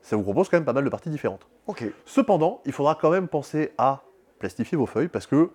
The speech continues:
Speaker 1: le bloc va pouvoir s'eff-, s'e-, se, se vider assez vite si jamais vous voulez le faire découvrir à des gens. Euh,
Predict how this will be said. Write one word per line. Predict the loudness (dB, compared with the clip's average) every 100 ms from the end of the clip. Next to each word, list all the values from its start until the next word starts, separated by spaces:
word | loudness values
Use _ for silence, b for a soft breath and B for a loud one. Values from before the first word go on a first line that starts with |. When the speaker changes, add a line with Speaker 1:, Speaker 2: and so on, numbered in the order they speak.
| _ -6
Speaker 1:
le | -2 2
bloc | 4 2
va |
pouvoir | -2 -4 -4
s'eff-, | -8 -6 -8
s'e-, | -4 -2 0 0
se, | -2 -2 -2
se | -4
vider | -2 -2
assez | 0 -2
vite | -6
si | -4
jamais | -2 0 -2 B B B -4
vous |
voulez | 2 2
le |
faire | 2 -2
découvrir | -2 0 0
à |
des | 0
gens. | -4 -10 _ _ b b b b b -2
Euh, | 2 2